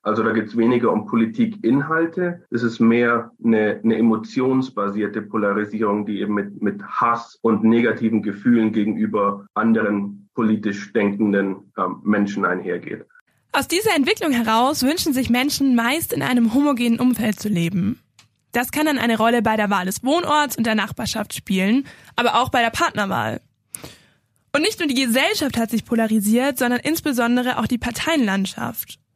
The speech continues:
Speaker 2: In den U S A sind davon beide politischen Lager betroffen, die Republikaner aber deutlich stärker als die Demokraten. Und im Fokus steht dabei nun auch immer öfter die L-G-B-T-Q-Community.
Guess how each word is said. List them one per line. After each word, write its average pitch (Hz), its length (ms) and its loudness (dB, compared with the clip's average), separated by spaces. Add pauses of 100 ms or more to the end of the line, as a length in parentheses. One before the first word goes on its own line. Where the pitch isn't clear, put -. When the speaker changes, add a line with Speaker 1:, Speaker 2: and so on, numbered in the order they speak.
(140)
Speaker 2:
In 240 80 -2
den 233 140 0
U 240 80 2
S 220 180 -2
A 285 260 2
sind 285 140 2
davon 233 300 0
beide 240 320 0
politischen 214 520 -2
Lager 202 300 -2
betroffen, - 600 -6 (120)
die 214 260 4
Republikaner 214 1000 0
aber 254 160 0
deutlich 247 320 -2
stärker 226 320 -2
als 220 140 -6
die 220 100 -2
Demokraten. 196 800 -4 (880)
Und 269 100 0
im 277 120 0
Fokus 330 440 0
steht 240 160 -4
dabei 269 360 2
nun 247 200 2
auch 220 140 -2 (120)
immer 339 300 2
öfter 254 300 0
die 226 240 0
L-G-B-T-Q-Community. 208 1400 -2